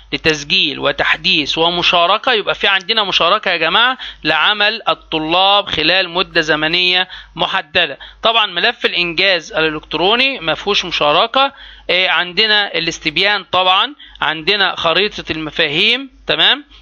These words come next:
عندنا طبعًا اللي بيسمح بالمشاركة منتدى المناقشة، طالما جاب لي يا جماعة قال لي هنا في السؤال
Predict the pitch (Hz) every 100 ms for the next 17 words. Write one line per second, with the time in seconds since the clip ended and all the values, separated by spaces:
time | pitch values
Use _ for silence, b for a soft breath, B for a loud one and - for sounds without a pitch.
0 | B 151 160 175 214 208 214 208 185 185
1 | 175 180 185 190 B - 147 156 156 151
2 | 147 170 214 - 185 185 - - 156 160
3 | 151 156 156 190 190 196 190 160 151 147
4 | 170 165 170 175 185 - 160 170 185 180
5 | 170 196 165 - - - - - - -
6 | - - - 156 170 196 190 170 156 185
7 | 185 185 160 156 170 190 175 180 190 175
8 | 190 170 - - 160 196 208 202